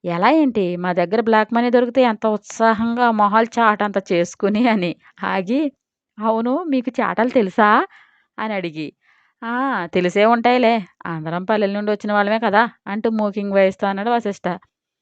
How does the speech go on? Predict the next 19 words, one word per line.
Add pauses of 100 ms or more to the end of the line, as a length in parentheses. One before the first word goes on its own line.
(240)
లోలోపల
కొత్త
కొత్త
ఉడికిపోతూ, (500)
"ఓకే"
అంటూ
విసవిసా
నడుచుకుంటూ
బయటికి
వెళ్ళారు
అందరూ. (840)
చేత్తో
తి-,
ముటికలు
విరిచి, (400)
"ఉమ్మ" (720)
అంది
నవ్వుతూ
ప్రజ్ఞ.